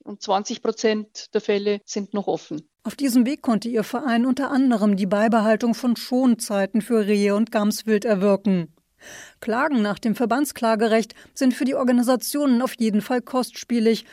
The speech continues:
Speaker 2: betont ufo-Geschäftsführer Michael Ziesche. Denn die RechtsanwältInnen ließen sich nach Aufwand honorieren. Selbst im Erfolgsfall bleibe ein Teil dieser Summen bei den Auftraggebern hängen. Ein Problem,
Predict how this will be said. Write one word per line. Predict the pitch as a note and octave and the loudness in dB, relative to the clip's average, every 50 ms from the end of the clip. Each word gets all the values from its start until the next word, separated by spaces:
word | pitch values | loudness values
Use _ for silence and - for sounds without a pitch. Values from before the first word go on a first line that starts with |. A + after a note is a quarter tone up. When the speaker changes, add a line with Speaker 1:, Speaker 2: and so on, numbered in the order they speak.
| - - | -14 -10
Speaker 2:
betont | - C4 - - C4 B3+ A#3+ - | -10 -6 -2 2 2 2 2 2
ufo-Geschäftsführer | - C#4 A3 - C#4 B3+ G3+ G#3+ F#3 - A#3 G#3+ F3+ - - - A3 G#3 G#3 | 0 -2 -2 0 0 0 0 -2 -2 -2 -2 -4 -4 -4 -4 -2 0 2 2
Michael | G#3 G#3 - - A#3+ A#3 A#3+ A#3+ | 2 0 0 0 0 0 0 -2
Ziesche. | A3 - - B3 B3+ A#3+ - A3+ G3+ F#3+ F3+ F3+ _ _ _ _ _ - - - _ | -2 -4 -2 -2 -2 0 0 0 0 0 0 -2 _ _ _ _ _ -20 -20 -8 _
Denn | - G#3 G3+ | 0 0 0
die | F#3+ F#3+ F#3+ | 0 0 -2
RechtsanwältInnen | F#3 - A#3+ B3+ - D4+ C#4+ B3 A3+ A#3+ A#3+ - - A#3+ A#3 A#3+ A#3 A3 A3+ - - - - _ | -2 -4 -4 -2 0 0 2 2 2 2 0 0 2 2 4 4 4 2 0 -4 -14 -20 -16 _
ließen | - C4+ C#4+ C4+ C4+ C#4 B3 | -6 -4 -4 0 2 2 2
sich | G3 A3 A3+ - A#3+ | 2 2 0 0 0
nach | B3 B3 - - | -2 -2 -2 0
Aufwand | - B3 C4+ C4 - A#3+ G#3+ G3 - - | 2 2 2 2 0 0 0 0 0 0
honorieren. | A3 G#3 G#3 G#3 F#3+ G3 F#3+ G3 F3+ G3+ G3 F3+ E3 - _ _ _ _ _ | 2 2 4 4 2 2 0 2 2 2 2 0 0 -4 _ _ _ _ _
Selbst | - A#3 A3+ C4 C4 - - | -2 0 0 0 0 -2 -4
im | B3 A3+ | -4 -2
Erfolgsfall | A3+ G#3 - - B3+ C4 - - - - A#3 A#3 A#3 A#3 - - - _ | -2 -2 0 0 0 0 -2 -4 -2 0 2 2 2 0 -4 -14 -16 _
bleibe | - A3+ B3+ C#4 C4 C#4 | -4 -2 0 0 0 0
ein | C4 A3 G#3 G#3 | 0 0 -2 -2
Teil | - A#3 A#3+ C4+ C4 | -4 -4 -2 -2 -2
dieser | G#3+ A#3 G3+ G#3 G#3+ G3+ | 0 0 0 2 2 2
Summen | F#3 A3+ A#3+ A#3+ A#3 A3 F#3+ | 2 2 4 4 4 2 2
bei | G#3 G3+ | 2 2
den | A3 A#3+ B3 | 0 0 0
Auftraggebern | A#3+ A3 G3 - - - G#3 - - G#3 F#3+ G3+ A3+ A#3 | 0 0 0 0 -2 -4 -4 -2 -2 -2 0 0 2 2
hängen. | G3 G3 G3+ G3 F#3+ F3+ F3 E3+ E3+ _ _ _ _ _ _ _ | 2 2 2 2 0 0 -2 -4 -8 _ _ _ _ _ _ _
Ein | - A3+ A3 | -4 -4 -4
Problem, | G3+ - A#3+ F#3+ G3 A#3+ A#3 A#3 A3+ | -2 0 -2 0 0 2 2 2 2